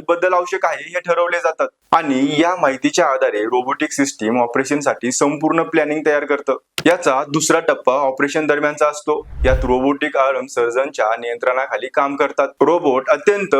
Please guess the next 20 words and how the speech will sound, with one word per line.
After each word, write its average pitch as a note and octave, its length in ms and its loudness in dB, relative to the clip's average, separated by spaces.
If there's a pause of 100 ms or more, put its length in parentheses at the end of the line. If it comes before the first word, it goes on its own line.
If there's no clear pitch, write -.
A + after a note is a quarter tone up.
(100)
सूक्ष्म E3+ 540 -2
आणि C3+ 180 0
अचूक D3+ 420 0
कटिंग F3 240 0
करतो, D#3+ 380 -2 (340)
त्यामुळे G3 360 0 (100)
हाड G3+ 280 0
आणि C#3+ 260 -4
सांध्यांचा D#3 680 -2 (180)
जास्त C#3+ 300 -2
ताण D#3 280 -2
टळतो. D#3 420 -2 (340)
इम्प्लांट D#3+ 680 2
योग्य D#3+ 400 2
ठिकाणी C#3+ 540 0
आणि C#3+ 340 0 (340)
योग्य G3+ 420 2
कोणात G3+ 400 0
बसला F#3+ 280 0
जातो. F3+ 280 -2